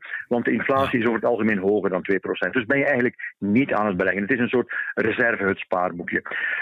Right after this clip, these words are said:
Speaker 1: Obligaties brengen ook nooit heel erg veel op, dus je komt automatisch bij aandelen uit. En ja, we moeten dat zeggen dat daar een risico is, want als je bedrijf failliet gaat,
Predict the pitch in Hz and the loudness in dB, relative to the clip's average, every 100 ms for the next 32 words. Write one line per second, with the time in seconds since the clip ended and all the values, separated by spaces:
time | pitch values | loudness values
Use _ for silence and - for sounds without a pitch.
0 | - - - - 135 143 139 143 127 117 | -4 -6 -2 0 2 2 0 0 0 2
1 | 113 113 120 139 139 160 185 - 110 147 | 2 2 0 4 4 4 0 -2 2 2
2 | 160 143 - 147 147 135 117 117 - 139 | 2 2 2 2 2 2 0 -2 0 0
3 | 131 123 110 113 127 143 123 110 - 90 | 0 2 4 6 6 4 0 -4 -4 0
4 | 113 107 - 110 113 104 104 101 110 92 | 0 0 -8 -4 0 2 2 2 2 0
5 | 90 - 135 147 147 175 208 175 147 196 | 0 -2 -2 0 0 2 4 4 4 2
6 | 240 185 165 - 170 160 156 135 131 131 | 2 2 0 0 -2 0 0 0 2 2
7 | 117 135 151 - 151 151 123 117 117 117 | 2 2 0 0 2 2 2 0 0 0
8 | 110 110 127 120 117 170 - 151 151 | 0 2 2 2 0 0 0 0 0